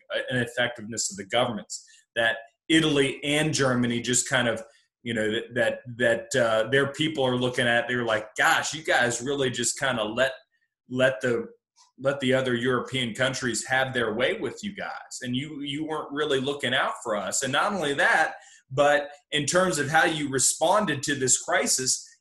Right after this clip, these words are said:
you've just been completely inept. And so there was a lot of anger. Um, and it's across the board. You got poor people who are upset, and you also have wealthy people who are real upset. Um, the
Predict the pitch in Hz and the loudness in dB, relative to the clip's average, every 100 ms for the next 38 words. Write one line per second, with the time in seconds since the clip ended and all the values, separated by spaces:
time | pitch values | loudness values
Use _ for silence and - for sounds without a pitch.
0 | - 175 160 170 165 185 165 - 165 139 | -8 -6 -2 0 0 0 0 -2 -6 -4
1 | 160 196 - 147 143 147 185 - - - | -2 -2 -2 0 0 0 -4 -8 -16 -20
2 | _ _ _ _ _ _ - - 131 175 | _ _ _ _ _ _ -14 -4 0 2
3 | 160 165 151 156 143 143 143 - 135 131 | 2 0 0 0 2 4 4 2 -2 -4
4 | 120 95 - _ _ _ 123 123 127 127 | -6 -10 -16 _ _ _ -2 0 0 -2
5 | - 156 160 - 156 - 175 180 - 156 | -2 0 2 2 0 0 2 2 -2 -2
6 | 196 214 151 131 135 - - 165 165 170 | 0 0 -2 -2 -2 -4 -8 -6 -6 -8
7 | 156 165 156 151 147 143 143 143 156 165 | -8 -4 -2 0 2 2 2 0 0 -2
8 | 185 180 208 240 - 202 196 156 170 202 | -2 -6 -4 -2 0 2 2 2 -2 -2
9 | - 143 - 127 - 120 107 113 104 104 | -4 -8 -4 -6 -4 -8 -6 -8 -6 -6
10 | 101 92 - - 98 - _ - - _ | -8 -10 -10 -8 -8 -10 _ -20 -20 _
11 | - 147 147 143 139 139 | -4 -2 -2 -4 -6 -8